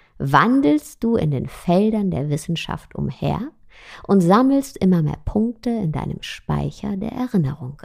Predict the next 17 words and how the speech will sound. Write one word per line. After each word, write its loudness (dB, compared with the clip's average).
an. -8
Aber -2
es 2
gibt 0
noch 2
eine -2
andere 0
Art -4
von -6
Speicher, -6
einen, 6
der 6
bereits 2
vollkommen 2
in -2
dir -8
ist. -14